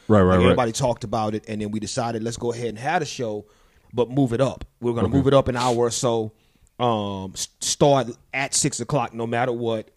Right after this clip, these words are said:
Speaker 2: and be done by nine. That was the plan, right?
Speaker 1: Okay.
Speaker 2: And then, um, some more stuff transpired,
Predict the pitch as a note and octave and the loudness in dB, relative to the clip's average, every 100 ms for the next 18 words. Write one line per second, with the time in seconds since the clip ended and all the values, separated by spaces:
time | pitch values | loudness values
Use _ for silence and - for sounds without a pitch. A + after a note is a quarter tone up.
0 | _ _ _ _ C3 A#2 A#2+ G#2+ B2 B2 | _ _ _ _ -4 -4 -4 -2 0 0
1 | A2+ A2 G#2+ G#2 F2 F#2+ G#2+ G#2 - G2 | 0 -2 -2 -6 -6 -4 -4 -4 -8 -8
2 | D#2 F2+ G2+ G2+ G2+ F#2 _ _ _ _ | -10 -4 0 0 -2 -4 _ _ _ _
3 | A2+ A2 G#2+ A#2 A#2 A2+ A2 G#2+ A2+ G#2+ | -4 -2 0 0 2 2 2 -2 -4 -4
4 | G#2 G2 F#2 F2+ _ _ _ _ - B2 | -4 -4 -8 -14 _ _ _ _ -6 0
5 | C3+ D3 - C3+ A#2+ C#3 A#2+ A2+ - E3 | 6 6 6 4 4 0 0 -2 0 2
6 | D#3 B2+ A#2 | 4 2 -2